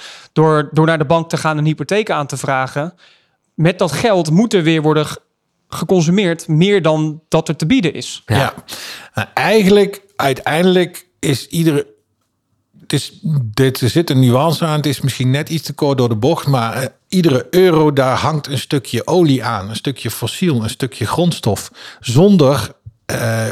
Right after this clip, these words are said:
Speaker 3: werkt het niet meer. En, eh,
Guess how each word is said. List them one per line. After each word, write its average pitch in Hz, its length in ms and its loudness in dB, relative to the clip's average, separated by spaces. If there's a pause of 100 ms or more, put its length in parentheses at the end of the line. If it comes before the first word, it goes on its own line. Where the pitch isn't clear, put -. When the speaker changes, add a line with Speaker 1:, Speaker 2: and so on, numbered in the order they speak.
(120)
Speaker 3:
werkt 160 400 -2
het 151 160 -6
niet 120 260 -6
meer. 92 460 -6 (760)
En, 113 540 -4 (160)
eh, 95 120 -8